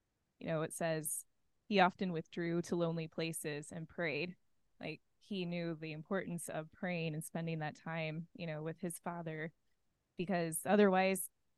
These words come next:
he, he needed that. <laughs> He needed that strength to, you know, go out and give all that he did, you know, and ultimately his own life and suffering. But, you know, it's just amazing that God himself gave us that example,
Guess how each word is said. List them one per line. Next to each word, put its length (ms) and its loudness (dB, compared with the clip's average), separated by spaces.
he, 120 -2
he 180 2
needed 340 6
that. 300 4
<laughs> 220 2
He 100 4
needed 260 8
that 200 6
strength 580 2
to, 440 0
you 100 -2
know, 160 2
go 240 6
out 340 6
and 460 -2
give 380 4
all 140 2
that 100 2
he 160 -4
did, 380 4
you 100 -2
know, 320 -2
and 320 -4
ultimately 500 0
his 180 0
own 200 0
life 480 0
and 160 -6
suffering. 580 -4
But, 260 2
you 140 0
know, 120 2
it's 160 -2
just 260 -4
amazing 420 -2
that 120 -6
God 240 4
himself 540 0
gave 200 -4
us 200 -4
that 200 -2
example, 680 -2